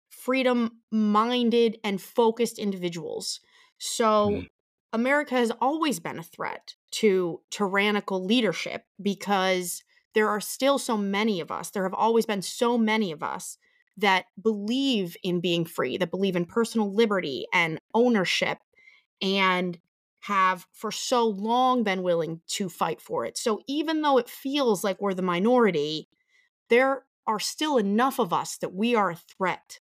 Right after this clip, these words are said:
Speaker 1: to people in power.
Speaker 2: Well said. And, and, uh, the, uh,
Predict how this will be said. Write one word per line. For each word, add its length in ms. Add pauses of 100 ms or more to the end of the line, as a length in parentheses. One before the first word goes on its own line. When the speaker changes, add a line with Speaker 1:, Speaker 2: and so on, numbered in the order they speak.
(100)
Speaker 1:
to 100
people 640 (460)
in 260
power. 640 (1700)
Speaker 2:
Well 180
said. 300 (200)
And, 300
and, 400 (380)
uh, 140 (640)
the, 480 (920)
uh, 540